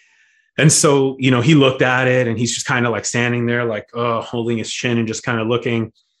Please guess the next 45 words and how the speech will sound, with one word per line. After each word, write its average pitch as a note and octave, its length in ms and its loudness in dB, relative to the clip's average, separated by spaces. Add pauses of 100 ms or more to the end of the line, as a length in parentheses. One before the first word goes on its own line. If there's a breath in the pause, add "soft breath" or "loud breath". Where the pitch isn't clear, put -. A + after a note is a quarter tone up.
(220)
And A#2 120 0
I'm B2+ 180 2
like, A2+ 220 0
"Oh, G#2 360 -6
I'm A#2 100 -8
dying A2+ 320 -4
inside. A2 380 -4
Like, G#2+ 220 -6
what's A#2+ 140 -4
he A#2 60 -2
gonna G#2+ 180 0
do? D3 160 6
Is B2 80 2
he A2+ 60 -2
gonna G#2+ 160 -2
flip - 260 -12
out? B2 340 0
Is G#2+ 100 -2
he G#2 120 -8
not?" C#3 260 -2
<laughs> E3+ 100 0
Like, C3 280 -2 (260 loud breath)
what's D3 380 0
the D3 100 0
reaction B2+ 480 0
gonna A2+ 220 -2
be? A2 140 -8
Is G#2+ 100 -8
he A2+ 80 -8
gonna, A#2+ 200 -2
like, A2 300 -4
go A#2+ 160 -2
inside A#2+ 400 -2
and G#2+ 100 -4
tell A#2+ 160 -4
the G#2 140 -8
owner? C#3+ 420 0 (240 loud breath)
Like, A#2+ 120 -2
I - 20 0
have B2+ 140 -4
no C3 160 -2
idea. A#2+ 360 0
And A2 160 -4
then A2+ 200 -4
finally, B2 540 0